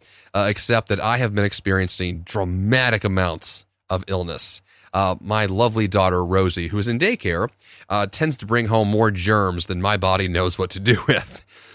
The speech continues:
So, uh, as a podcaster, voice actor, public speaker, I spend as much time as possible on the microphone.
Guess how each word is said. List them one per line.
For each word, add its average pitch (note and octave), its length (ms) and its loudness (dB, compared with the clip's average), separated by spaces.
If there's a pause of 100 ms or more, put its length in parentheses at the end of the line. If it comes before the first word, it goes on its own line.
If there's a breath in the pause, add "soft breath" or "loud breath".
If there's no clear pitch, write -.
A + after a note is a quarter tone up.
(140 loud breath)
So, A2+ 520 4
uh, G2 240 -6
as A#2 140 2
a A#2+ 40 -4
podcaster, C3+ 760 2
voice A2+ 260 2
actor, A#2+ 260 2
public A2 300 0
speaker, G#2 640 0 (320 soft breath)
I G#2+ 140 0
spend A2 520 -2
as G2 140 -2
much G2+ 300 0
time A2+ 200 0
as A2 80 -2
possible F2+ 540 -4
on F2+ 140 -4
the F2+ 60 -4
microphone. F#2 600 0